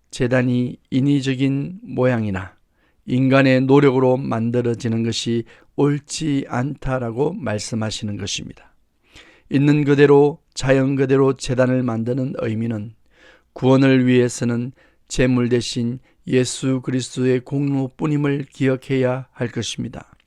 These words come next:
구원을 위하여 우리가 무엇인가 할 수 있는 것이 없다라는 것입니다. 아이성을 이기는 것이나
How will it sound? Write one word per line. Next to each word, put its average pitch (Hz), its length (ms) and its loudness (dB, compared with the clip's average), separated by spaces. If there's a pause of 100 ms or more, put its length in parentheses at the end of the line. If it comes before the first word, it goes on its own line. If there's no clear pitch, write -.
(640)
구원을 131 500 4
위하여 123 320 2
우리가 139 540 2
무엇인가 143 600 -2
할 151 160 -2
수 147 260 -4
있는 127 260 -2
것이 123 440 -4 (340)
없다라는 123 840 0
것입니다. - 520 -10 (1300)
아이성을 131 720 4
이기는 123 420 0
것이나 110 540 -6